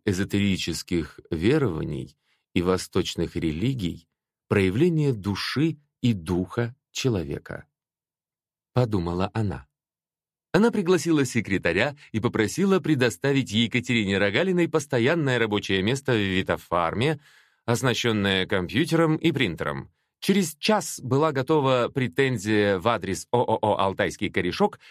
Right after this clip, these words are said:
которую генеральный директор подписала без каких-либо изменений.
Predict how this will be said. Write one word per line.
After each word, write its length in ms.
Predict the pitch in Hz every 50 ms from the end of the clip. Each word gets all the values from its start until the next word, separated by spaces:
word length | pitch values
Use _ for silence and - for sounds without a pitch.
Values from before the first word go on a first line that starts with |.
| - _
которую 400 | - 95 - 120 110 113 117 113
генеральный 520 | 101 120 123 120 117 117 101 92 92 92
директор 440 | 90 92 120 160 202 - - 175 156
подписала 640 | - 147 - - - - - 180 190 175 170 151 139 _ _ _
без 180 | - 175 226 -
каких-либо 720 | - 165 151 - 156 139 - 117 127 127 107 117 107 98 -
изменений. 720 | - 107 98 92 98 92 90 87 80 78 78 71 64 - _